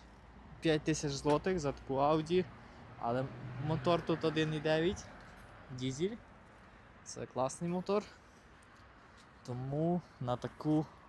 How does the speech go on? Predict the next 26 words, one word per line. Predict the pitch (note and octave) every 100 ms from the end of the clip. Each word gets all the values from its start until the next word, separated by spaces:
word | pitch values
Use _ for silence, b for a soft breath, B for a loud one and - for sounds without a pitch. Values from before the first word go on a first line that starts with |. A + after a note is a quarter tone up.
| B2
е, | B2 G#2+ A#2+
ржавшину | A#2+ B2+ D3+ D#3+ - D#3 D3+ D3+ - - B B B B
нема | B2 C3+ C3+ C3+
що | - C3+ C3 - -
дивитися. | A#2+ C3+ A#2 - A2+
Подивимося | C3+ D3 C#3 -
ще | - C3
її | B2 B2 B2 - B B B -
повністю | - E3+ F3+ F#3 - G#3 G3+ - -
в | -
круг, | - F3 A3+ - -
салон. | - - D3 D3+ C3+ C3 - - - - - - -
Даже | C3+ B2+
шкіряний | A#2+ - F#3 E3+ E3+ E3+
салон. | - F3+ D3+ A#2 A#2+ - - -
Ніфіга | C#3+ - C3 C3
собі. | C3+ C#3+ B2 G#2+ - - - - - - - -
Ну, | C4 G#3+
то, | G3
що | -
тут | F3+ F3+ -
вона | F3 E3
тут | - D#3 E3
трошки | E3 D#3+ -
підгнила, | C#3+ D3+ C#3 E3+ F3+ D#3+
це, | - C#3+